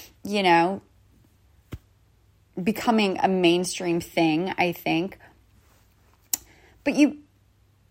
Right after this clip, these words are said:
you didn't have that ability to compare because you just didn't have that level of visibility into people's lives. And so the world we're living in right now is just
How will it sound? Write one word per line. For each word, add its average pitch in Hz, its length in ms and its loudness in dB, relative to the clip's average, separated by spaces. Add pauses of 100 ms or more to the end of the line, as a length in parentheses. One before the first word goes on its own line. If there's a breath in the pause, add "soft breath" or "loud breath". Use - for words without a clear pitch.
(140)
you 254 140 4
didn't 330 300 4
have 240 580 2
that 196 180 6
ability 208 520 2
to 185 80 0
compare 220 560 -4
because 233 280 -4
you 208 100 -2
just 220 320 0
didn't 220 180 -2
have 190 320 -2
that 180 220 2
level 170 340 0
of 151 100 -4
visibility 185 760 -2
into 170 220 -4
people's - 460 -6
lives. 170 640 -2 (440 loud breath)
And 214 180 2
so 196 520 8 (280 loud breath)
the 208 100 6
world 254 380 4
we're 202 160 2
living 226 360 2
in 170 120 2
right 165 200 2
now 202 320 0
is 175 180 -4
just - 440 -6